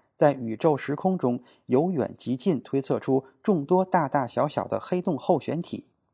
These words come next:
为它们分门别类，并探究它们可能的物理起源和形成途径。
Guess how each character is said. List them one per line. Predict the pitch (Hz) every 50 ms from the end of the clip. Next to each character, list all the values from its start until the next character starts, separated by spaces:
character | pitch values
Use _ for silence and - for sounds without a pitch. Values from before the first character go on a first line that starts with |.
| _ _
为 | - 185 165
它 | - -
们 | 175 165 131
分 | - - 202 190
门 | 185 170 139 156 160
别 | - 104 101 117
类， | 151 165 139 - _ _ - - _ _
并 | - 170 143 127
探 | - - - 170 139
究 | 120 - 143
它 | 139 - 160 156
们 | 147 127
可 | - - - 95
能 | 95 101 117
的 | 143 143 117 - 170
物 | 165 143
理 | 120 135 147
起 | - - - - 92
源 | 95 - 98 113 120 _ _ _ _
和 | - - 110 123
形 | 123 - - - 107 123 147
成 | - - 113 139 147
途 | - - - - 107
径。 | - - 165 -